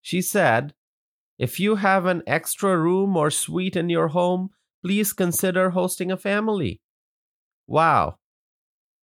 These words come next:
Not just an individual migrant, but the lieutenant governor of Massachusetts asked the state's residents to host an entire migrant family. This is the first step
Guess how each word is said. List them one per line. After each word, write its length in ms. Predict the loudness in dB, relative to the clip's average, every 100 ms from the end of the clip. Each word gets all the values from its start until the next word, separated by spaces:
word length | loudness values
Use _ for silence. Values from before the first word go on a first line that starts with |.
| -4
Not 240 | 0 2
just 240 | 0 -2 0
an 140 | 0
individual 560 | 0 0 0 0 0 0
migrant, 520 | 0 -2 -2 -4 -2
but 120 | -2
the 80 | -2
lieutenant 540 | -2 -2 -2 -2 0
governor 420 | 0 0 0 0 -2
of 100 | -2
Massachusetts 960 | -2 -2 -4 -6 -4 -2 -2 -2 -8 -14 _ _ _ -4
asked 540 | 0 2 0 -4 -8 _ _ _ _ _
the 120 | -4
state's 460 | -4 -2 -2 -2 -2
residents 680 | 0 2 2 0 0 0 -4
to 140 | -4
host 380 | -2 0 0 -2
an 100 | -2
entire 480 | -2 -2 -2 -2 0
migrant 420 | -2 -2 -2 -4
family. 540 | -4 -4 -2 -4 -6 -12 _ _ _ _ _ _ _ _ _ _ _ _ -2
This 240 | 0 2
is 180 | 2 2
the 80 | 0
first 640 | -2 0 2 2 0 -8
step 640 | -6 -4 0 2 2 -2